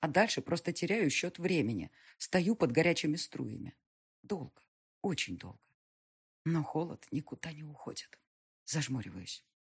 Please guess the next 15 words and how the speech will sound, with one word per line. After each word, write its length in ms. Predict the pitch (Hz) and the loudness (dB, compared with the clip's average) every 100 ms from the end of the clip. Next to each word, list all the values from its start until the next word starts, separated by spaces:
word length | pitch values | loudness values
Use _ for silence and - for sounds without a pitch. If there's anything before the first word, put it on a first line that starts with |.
| _ | _
давлюсь 340 | 165 143 131 | -8 -4 -2
слезами. 520 | - - - - - _ _ _ _ _ | -2 -4 -6 -8 -16 _ _ _ _ _
Нет, 260 | 165 139 - - _ - | -6 -6 -12 -20 _ -8
не 180 | - 107 | -4 -4
сейчас, 500 | - - 135 - - _ _ | -4 -8 -6 -8 -10 _ _
не 160 | - 208 | 2 2
здесь. 400 | 156 117 - - _ _ _ - | 0 -6 -6 -10 _ _ _ -14
Хватит. 380 | - 143 - - _ _ _ _ _ _ _ _ - | -8 -6 -6 -10 _ _ _ _ _ _ _ _ -4
Обнимаю 440 | 151 175 170 143 | 2 4 4 4
себя 240 | - 117 139 | 0 -2 -6
руками, 420 | - 180 175 147 - | -6 -6 -6 -8 -6
утыкаюсь 540 | 147 - 170 160 - | -2 2 2 2 0
лбом 340 | 151 143 202 | -2 0 -2
в 100 | 208 | -2
кафель, 460 | - - 143 - | -8 -10 -10 -12